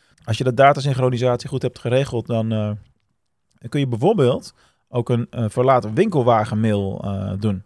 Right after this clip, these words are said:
Nou, dat is binnen e-commerce marketing natuurlijk zo'n beetje de meest waardevolle mail.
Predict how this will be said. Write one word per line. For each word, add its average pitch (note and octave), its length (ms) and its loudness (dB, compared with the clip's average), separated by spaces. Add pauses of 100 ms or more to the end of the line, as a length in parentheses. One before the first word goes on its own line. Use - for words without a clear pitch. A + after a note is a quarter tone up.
(680)
Nou, G#2+ 180 -6
dat C#3+ 140 4
is D#3 200 -4
binnen D3+ 320 -2
e-commerce D3+ 440 0
marketing C#3+ 420 -2
natuurlijk C#3 480 -2 (320)
zo'n C#3 200 -4
beetje C#3+ 280 0
de C3 80 -2
meest C3+ 240 -2
waardevolle B2 500 0
mail. B2+ 340 2